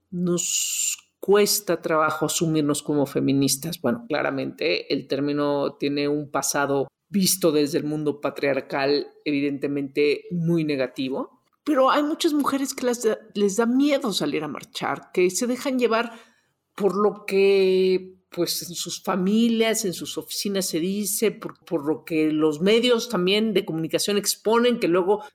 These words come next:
pues, también son redacciones patriarcales y se van e-, específicamente, pues, a las historias más escandalosas, ¿no? Porque, pues, eh, pues, eso es rating. Incluso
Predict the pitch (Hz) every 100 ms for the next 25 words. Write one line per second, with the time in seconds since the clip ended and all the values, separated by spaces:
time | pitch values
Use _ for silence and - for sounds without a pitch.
0 | _ 175 - 143 156 165 233 233 220 214
1 | 185 170 - 196 196 180 185 185 170 170
2 | 180 202 202 180 - 175 196 202 190 -
3 | 190 - - - 233 233 240 - 185 208
4 | 202 196 190 - - 196 156 151 165 -
5 | 196 175 180 180 190 170 170 - 175 -
6 | - 160 156 160 196 202 196 196 175 208
7 | 427 - - - - 147 - - 156 -
8 | 156 - 180 - 208 214 208 185 180 233
9 | - - - _ _ - 277 277 415 -